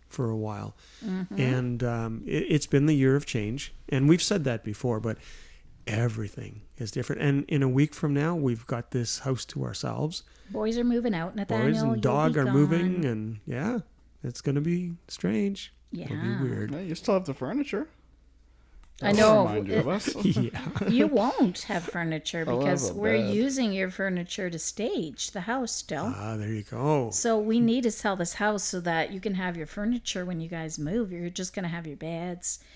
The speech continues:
Speaker 2: You're not gonna have your couches. 'Cause
Speaker 1: Yeah,
Speaker 2: we,
Speaker 1: but you know what? We just
Speaker 2: we
Speaker 1: keep
Speaker 2: need
Speaker 1: praying
Speaker 2: it.
Speaker 1: about it. And, uh, it's one of those things that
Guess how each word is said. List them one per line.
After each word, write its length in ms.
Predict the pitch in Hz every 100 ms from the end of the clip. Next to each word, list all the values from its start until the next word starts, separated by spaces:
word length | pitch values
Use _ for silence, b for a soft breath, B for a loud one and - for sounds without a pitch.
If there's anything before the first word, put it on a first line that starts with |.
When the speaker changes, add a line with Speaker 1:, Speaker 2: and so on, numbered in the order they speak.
| b b
Speaker 2:
You're 120 | 202
not 160 | 190 185
gonna 140 | 185
have 200 | 175 170
your 80 | 147
couches. 1120 | - 202 214 - 220 208 208 202 - - - -
'Cause 140 | - 160
Speaker 1:
Yeah, 180 | 160
Speaker 2:
we, 60 | 156
Speaker 1:
but 160 | 226 220
you 60 |
know 140 | 196 175
what? 260 | 135 127
We 120 | 143
just 220 | 160 170 185
Speaker 2:
we 80 |
Speaker 1:
keep 100 | 170 170
Speaker 2:
need 60 |
Speaker 1:
praying 260 | 143 127 131
Speaker 2:
it. 80 | 127
Speaker 1:
about 240 | 117 123
it. 100 | 185
And, 320 | 175 156 156
uh, 200 | 165 160 - B B B 208 302 403 - -
it's 200 | 160 -
one 120 | 196
of 60 |
those 140 | 214 -
things 240 | 139 143
that 180 | 131 -